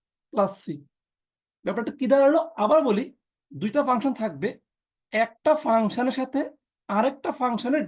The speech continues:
ডিফারেনশিয়েট ফর্ম থাকবে। যেমন এখানে function of x আছে, তার সাথে g of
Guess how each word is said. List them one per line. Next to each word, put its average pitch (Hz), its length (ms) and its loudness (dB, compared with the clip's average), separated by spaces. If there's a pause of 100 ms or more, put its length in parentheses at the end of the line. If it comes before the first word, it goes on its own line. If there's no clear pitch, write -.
(100)
ডিফারেনশিয়েট 214 520 -4
ফর্ম 208 220 -4
থাকবে। 151 220 -8 (640)
যেমন 196 220 0
এখানে 269 240 0
function 214 340 2
of 254 60 -6 (220)
x - 40 -10 (140)
আছে, 269 180 -4 (520)
তার 233 180 4
সাথে 254 180 -4 (140)
g - 20 -10 (180)
of 294 80 -4